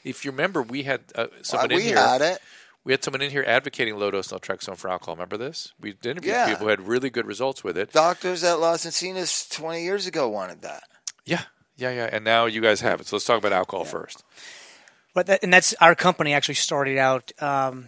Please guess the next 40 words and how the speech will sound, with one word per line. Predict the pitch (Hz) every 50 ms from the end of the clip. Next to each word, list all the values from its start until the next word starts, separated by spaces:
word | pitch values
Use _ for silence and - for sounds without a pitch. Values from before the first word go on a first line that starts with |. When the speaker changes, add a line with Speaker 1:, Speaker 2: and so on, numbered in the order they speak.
| - -
Speaker 2:
We | 160
have | 190 143 139
Speaker 3:
several | 139
Speaker 2:
lots | 156 202 - -
Speaker 3:
years | 151
Speaker 2:
of | 131
Speaker 3:
ago | 147 143 143 165
Speaker 2:
different | - 226 277 285 247
Speaker 3:
in | 196
Speaker 2:
things. | - 104 - -
Speaker 3:
oh, | 208 185 185 185
s-, | - - - - - - -
Speaker 2:
Yeah. | 151 170 170
Speaker 3:
just, | 127 - -
just | 180 214 220 - 170
alcoholism. | 147 143 - 135 131 135 131 135 131 135 139
That's | 135 - -
the | - 165 160 -
only | 180 175 170 160 151
thing | 139 - 156 147 143 139
that | 135 139 131
we | 135 135
had | 135 123
treated. | - - 156 143 131
We | 135
started | - - - 156 147 139 139
out | 139 139 139
as | 127 -
a | 127
clinic | - - - - 160 156 139 - -
in | 127
Santa | - - 147 143 135 135
Ana, | 135 135 131 123
California, | - 135 120 120 117 - 151 143 139 131 120 107 98 -
Speaker 1:
Hmm. | - 139 117 - - - - - _ -
Speaker 3:
that | 156 147
w-, | 135 139 135 -
that | - 143 139 113
was | 123 135 -
treating | - - - 175 160 165 160 160